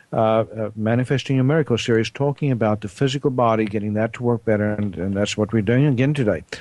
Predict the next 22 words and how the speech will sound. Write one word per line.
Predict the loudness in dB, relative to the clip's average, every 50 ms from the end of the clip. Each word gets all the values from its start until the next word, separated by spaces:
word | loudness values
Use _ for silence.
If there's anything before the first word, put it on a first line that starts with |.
| -16 -18 -18 -20 -8 -4 0
But | 0 0 0
if | -2 -4 -4 -2 0
you | 0 0 0
understand | 0 0 -2 -4 -4 -2 -2 0 0 0 -2 -6 -10 _ _ _ _ _ _ _ _ _ _ _ _ _ _ -16 -14 -10 -4
that, | 0 2 2 2 2 -2 -4 -4 -2
uh, | 0 0 0 0 -2
your | -6 -4 0 2 2 2 2 0
illnesses | 0 0 0 0 0 -2 -2 -2 -2 -4 -4 -4 -4
are | -4 -2 -2 -2
due, | -2 0 2 2 4 4 4 2 0 -4 -8 -20 -20 -20 -20 -20 _ _ _
uh, | -2 0 2 2 2 2 0 -2
to | -6 -6 -4
deeper | 0 0 0 0 2 2 2
root | 2 4 2 0 0 -2 -4
issues, | -6 -6 -4 -4 -4 -4 -4 -6 -10 -14 -16 -20 -20 -20 -20 _ _ _ -2
uh, | 0 0 2
that | 2 0 0
can | 0 0 0
be | 0 0
tracked | -2 -2 -2 0 0 0 -2 -4 -8 -16 -20 _ _ -6
and | -4 -2 -2 0
resolved, | 0 0 0 2 2 2 4 4 4 4 2 2 0 -4 -14